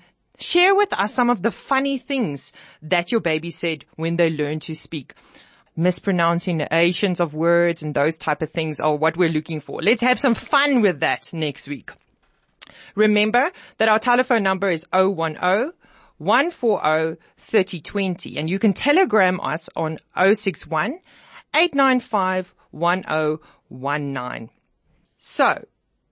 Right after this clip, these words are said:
in the final analysis, it's not what you do for your children, but what you have taught them to do for themselves that will make them successful human, human beings. We have,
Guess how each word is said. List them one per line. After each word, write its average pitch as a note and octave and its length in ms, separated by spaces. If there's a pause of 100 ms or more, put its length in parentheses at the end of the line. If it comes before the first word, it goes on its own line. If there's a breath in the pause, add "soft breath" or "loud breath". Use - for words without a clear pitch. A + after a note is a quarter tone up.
(600)
in E4+ 140
the G#4+ 100
final F4+ 460
analysis, F3 920 (200)
it's G3 240
not A#3 280
what F4+ 220
you D#4+ 120
do G3+ 280
for A3 140
your G#3+ 120
children, C3+ 600 (440 soft breath)
but D#3+ 220
what F#3+ 240
you B3+ 60
have B3+ 260
taught - 380
them C#3+ 220
to - 140
do C#3 280
for F3 120
themselves - 720 (220 soft breath)
that D#3 180
will D3+ 220
make E3 300
them G3 280 (220 soft breath)
successful E3+ 640
human, C#3 420 (120)
human D3+ 400
beings. C3 520 (960 soft breath)
We B3 260
have, C4 520